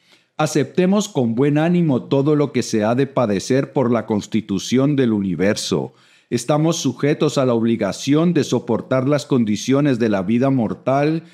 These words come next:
y no perturbarnos por lo que no está en nuestro poder evitar.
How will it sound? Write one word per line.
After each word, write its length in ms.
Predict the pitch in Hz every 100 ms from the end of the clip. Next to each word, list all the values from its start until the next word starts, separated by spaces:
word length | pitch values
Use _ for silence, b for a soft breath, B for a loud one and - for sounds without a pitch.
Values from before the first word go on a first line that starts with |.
| B B
y 140 | 165
no 200 | 170 185
perturbarnos 880 | 208 202 175 127 110 143 170 160 127
por 180 | 131 123
lo 160 | 127 120
que 120 | 107
no 180 | 107 123
está 320 | 127 147 160
en 100 | 160
nuestro 360 | 127 - 107
poder 320 | 110 95 107 117
evitar. 720 | 113 98 - 98 95 71